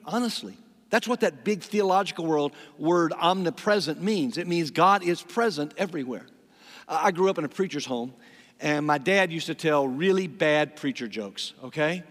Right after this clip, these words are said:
In fact, when I started preaching, one of the first things one of my best friends, the guy that was in my wedding, said to me was, "Kerry,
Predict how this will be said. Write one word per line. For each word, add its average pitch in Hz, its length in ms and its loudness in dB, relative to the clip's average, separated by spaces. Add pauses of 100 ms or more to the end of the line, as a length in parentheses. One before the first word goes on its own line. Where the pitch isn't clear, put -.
(300)
In - 40 -16
fact, 185 180 2
when 175 100 2
I 202 80 4
started 196 340 0
preaching, 202 500 -2 (320)
one 143 160 0
of 170 80 2
the 156 100 -2
first 202 200 0
things 196 200 0
one 175 120 0
of 175 40 0
my 156 100 2
best 180 340 0
friends, 156 300 0
the 127 60 -8
guy 175 100 6
that 175 60 2
was 151 120 -4
in 165 80 0
my 156 80 4
wedding, 143 340 2
said 147 200 -2
to 139 60 -2
me 131 140 -2
was, 117 160 -8 (160)
"Kerry, 208 380 2